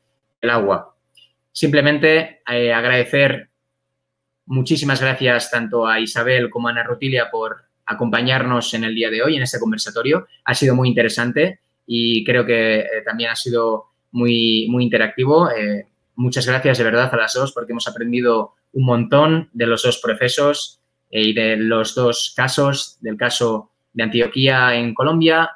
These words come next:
eh, Hidroituango, y el caso, eh, de, de, del pueblo maya quechí en Alta Verapaz, en Guatemala. Eh, simplemente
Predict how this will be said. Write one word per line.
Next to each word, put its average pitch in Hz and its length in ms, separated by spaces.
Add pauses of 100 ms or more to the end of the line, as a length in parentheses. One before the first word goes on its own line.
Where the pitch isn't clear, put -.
eh, 113 180
Hidroituango, 127 880
y 127 280
el 107 360
caso, 120 540 (260)
eh, 104 400
de, 104 500
de, 98 560 (120)
del 101 460
pueblo 139 260
maya 110 220
quechí 123 500
en 113 120
Alta 110 180
Verapaz, 110 360 (560)
en 107 420
Guatemala. 104 640 (1080)
Eh, 110 320
simplemente 139 880